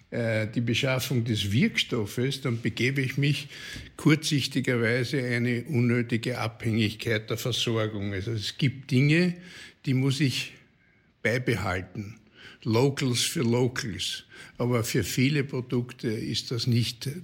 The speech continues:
darstellbar, sonst können wir nicht acht Milliarden und mehr Menschen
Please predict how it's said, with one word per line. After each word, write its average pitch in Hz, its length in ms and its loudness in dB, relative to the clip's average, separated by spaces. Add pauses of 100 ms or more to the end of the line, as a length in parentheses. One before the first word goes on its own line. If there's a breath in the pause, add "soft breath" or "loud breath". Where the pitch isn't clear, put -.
(100)
darstellbar, 123 840 0
sonst 117 280 -2
können 120 360 0
wir 110 100 4
nicht 110 340 0 (1160)
acht - 320 0
Milliarden 107 640 2
und 92 200 -8
mehr 110 340 -2 (440 loud breath)
Menschen 117 720 0